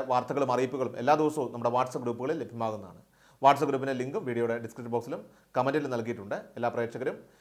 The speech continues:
ഏതെങ്കിലും ഒരു ഗ്രൂപ്പിൽ ഇപ്പോൾ തന്നെ മറക്കാതെ ജോയിൻ ചെയ്യുക. ഏറ്റവും ആദ്യത്തെ പ്രധാനപ്പെട്ട വാർത്താ അപ്ഡേറ്റ്, ബംഗാൾ ഉൾക്കടലിൽ രൂപപ്പെട്ട ചക്രവാത ചുഴി ന്യൂനമർദ്ദമായിട്ട് ശക്തി പ്രാപിക്കവേ കേരളത്തിൽ അതിശക്ത മഴ മുന്നറിയിപ്പ് നൽകിയിരിക്കുകയാണ് ഇപ്പോൾ കേന്ദ്ര കാലാവസ്ഥാ വകുപ്പ്. നാല് ദിവസം വിവിധ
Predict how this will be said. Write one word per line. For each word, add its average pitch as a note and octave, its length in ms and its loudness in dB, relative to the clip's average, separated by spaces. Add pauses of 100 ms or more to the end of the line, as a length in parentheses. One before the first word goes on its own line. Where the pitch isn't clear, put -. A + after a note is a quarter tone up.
(220)
ഏതെങ്കിലും F3+ 320 8
ഒരു C3+ 100 -2
ഗ്രൂപ്പിൽ C3 260 0
ഇപ്പോൾ A#2 200 -4
തന്നെ B2+ 200 -8
മറക്കാതെ A2+ 320 0 (100)
ജോയിൻ G#2 240 -6
ചെയ്യുക. - 200 -20 (340)
ഏറ്റവും F3 260 10
ആദ്യത്തെ E3+ 300 8
പ്രധാനപ്പെട്ട D#3 400 8 (260)
വാർത്താ C#3 300 6 (100)
അപ്ഡേറ്റ്, G#2 360 -6 (420)
ബംഗാൾ D3 340 10
ഉൾക്കടലിൽ C3+ 360 2 (100)
രൂപപ്പെട്ട C3 360 2 (140)
ചക്രവാത C3+ 340 4 (100)
ചുഴി A2+ 180 -6 (380)
ന്യൂനമർദ്ദമായിട്ട് C3 760 4
ശക്തി C3 240 -10
പ്രാപിക്കവേ A#2+ 460 0 (280)
കേരളത്തിൽ F3+ 360 10
അതിശക്ത E3 440 4
മഴ D3+ 100 8 (100)
മുന്നറിയിപ്പ് C#3 420 2
നൽകിയിരിക്കുകയാണ് B2+ 580 -2
ഇപ്പോൾ A2+ 200 -4
കേന്ദ്ര A#2 240 -2
കാലാവസ്ഥാ A2 420 0
വകുപ്പ്. G2 240 -14 (320)
നാല് D#3+ 220 12
ദിവസം D3 360 4
വിവിധ D#3 180 4